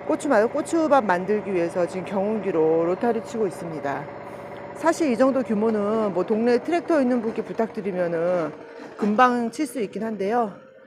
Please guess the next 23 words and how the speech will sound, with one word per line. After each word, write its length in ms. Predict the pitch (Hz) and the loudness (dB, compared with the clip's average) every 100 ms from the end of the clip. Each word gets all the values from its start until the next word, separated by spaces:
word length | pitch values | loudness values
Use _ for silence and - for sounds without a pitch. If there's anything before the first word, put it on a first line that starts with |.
| - - - | -20 -20 -6
저 200 | 208 190 | -6 0
개인적으로 880 | 220 226 208 196 175 170 185 175 165 - - - | 0 0 0 -2 0 -2 0 -2 -4 -14 -20 -6
트랙터는 560 | 311 302 269 240 214 | -6 -2 0 0 -2
별로 240 | 196 160 160 | -4 -4 -4
선호하지 460 | 220 254 247 220 | -6 -6 -6 -4
않아서 460 | 151 151 165 165 160 | -4 -4 -6 -6 -4
그냥 280 | 156 151 151 - - - - | -2 -4 -6 -10 -20 -18 -6
있는 300 | 208 214 196 | -2 -2 -2
경운기로 880 | 202 175 196 175 170 151 160 147 151 _ | 0 0 0 -4 -2 2 2 0 -6 _
하고 260 | 240 226 175 | -10 -4 -4
있습니다. 760 | - 165 151 143 110 120 165 - - - - - - - - - - - - - - - - - - - - - | -4 -12 -12 -8 -6 -6 -8 -16 -20 -20 -20 -20 -20 -20 -20 -20 -20 -20 -16 -14 -12 -10 -10 -10 -10 -10 -8 4
그래서 160 | 233 | 10
이 160 | 247 240 | 12 12
경운기 460 | 247 220 277 277 262 | 12 12 12 8 4
로타리 380 | 208 277 247 | 4 6 4
할 180 | 277 294 | 4 2
적에 520 | 294 233 196 208 214 175 | 2 2 2 2 2 2
많은 260 | 175 202 | 2 2
분들이 480 | 226 226 202 190 190 | 0 -2 0 2 2
안전 600 | - 185 202 247 233 220 | 2 -2 4 6 6 4
부분 260 | 202 190 202 | -2 -4 -2
얘기해 280 | 170 175 220 | -2 0 0
주셨는데요. 680 | 220 190 165 185 240 220 | 0 -2 0 2 4 2